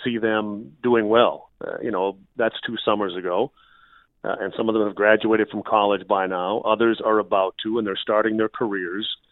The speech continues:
A-, and to see how they've evolved and how they've developed as young professionals,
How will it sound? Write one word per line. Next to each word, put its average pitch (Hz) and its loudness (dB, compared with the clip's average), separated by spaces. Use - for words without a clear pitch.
A-, - -6
and 113 0
to 113 -6
see 135 0
how 117 6
they've 117 4
evolved 101 0
and 104 -4
how 98 0
they've 107 -2
developed 101 -4
as 92 -10
young 98 -6
professionals, 87 -8